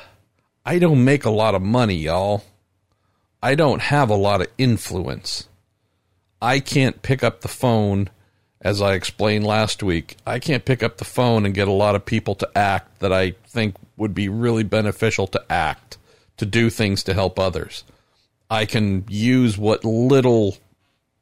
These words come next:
influence I have to try and connect people and pull a few strings to try and make the machine work on a bigger level. But, you know,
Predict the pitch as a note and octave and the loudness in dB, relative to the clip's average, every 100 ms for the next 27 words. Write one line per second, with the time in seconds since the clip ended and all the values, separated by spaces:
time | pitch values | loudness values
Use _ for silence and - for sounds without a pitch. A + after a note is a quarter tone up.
0 | _ _ _ _ B2+ B2 - A#2+ A2+ - | _ _ _ _ 0 0 0 0 0 2
1 | A2 G#2 A2 G2+ - G2+ - A2+ G2+ F2+ | 2 2 2 2 -2 -6 -2 0 0 -2
2 | - A2 B2 - - A#2 - A2+ A2 F#2 | -4 -2 -4 -6 -4 -2 0 2 2 -2
3 | - - - _ - B2+ A#2+ A2 - A#2 | -8 -16 -20 _ 0 2 2 0 0 -2
4 | - - B2 B2 B2 A#2 A2+ - A#2 G2+ | -2 -4 0 2 2 2 0 0 0 0
5 | F2 - _ - B2+ A#2 G#2+ A2 A#2 - | -2 -10 _ -4 0 2 2 0 0 -2
6 | G#2+ - B2+ B2 A#2 A2+ A2 G#2 G2+ G2 | -2 0 0 2 2 2 2 0 -2 0
7 | B2+ A#2+ G#2+ F#2+ F2+ F#2+ F#2 G#2 G2+ - | 0 2 2 0 0 -2 -4 -2 -4 -4
8 | - - - - _ - A#2+ F#2 | -20 -20 -20 -20 _ -2 0 0